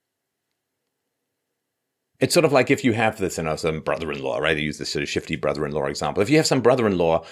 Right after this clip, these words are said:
you keep giving him money, uh, he keeps sitting around doing nothing and causing problems and getting people pregnant and so on.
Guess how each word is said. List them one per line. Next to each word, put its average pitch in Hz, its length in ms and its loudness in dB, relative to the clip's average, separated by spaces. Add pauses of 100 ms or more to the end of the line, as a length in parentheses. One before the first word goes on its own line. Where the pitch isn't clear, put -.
(160)
you 98 80 -6
keep 147 220 2
giving 127 220 4
him 101 100 2
money, 98 480 2 (140)
uh, 82 180 2
he 80 140 -4
keeps 104 300 0
sitting - 180 -4
around 85 500 -2
doing 90 220 2
nothing 85 340 -2
and 82 160 -4
causing 85 320 -2
problems 78 420 -2
and 80 100 -6
getting 80 200 -2
people 80 260 -6
pregnant 80 460 -2
and 76 160 -4
so 80 220 0
on. 73 180 -4